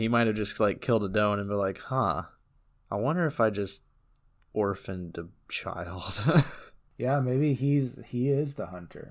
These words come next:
Speaker 2: May-, that would, that would be interesting.
Speaker 1: Made himself the villain.
Speaker 2: Um, yeah, and, um,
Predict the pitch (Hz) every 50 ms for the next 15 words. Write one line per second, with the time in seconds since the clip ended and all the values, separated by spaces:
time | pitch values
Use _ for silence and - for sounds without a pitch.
0 | 113 107 104 104 95 87 101 104 107 120 139 143 123 120 110 110 131 147 143 123
1 | 120 117 110 98 101 110 - - 104 - - - - 92 90 92 90 - - 92
2 | 110 - - - - - - 67 58 78 - - - 107 107 107 101 95 92 -
3 | - _ _ _ _ _ _ _ - - - - - - 117 104 110 117 101 -
4 | 135 - - _ _ _ - 135 131 127 127 123 123 120 113 110 - - 120 104
5 | 101 101 98 95 92